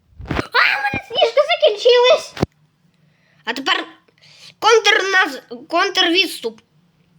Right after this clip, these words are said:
Але ми відступаємо трошки не туди. Тут нас.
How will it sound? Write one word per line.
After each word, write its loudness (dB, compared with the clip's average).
Але -2
ми 2
відступаємо -8
трошки -14
не -2
туди. -12
Тут -20
нас. -16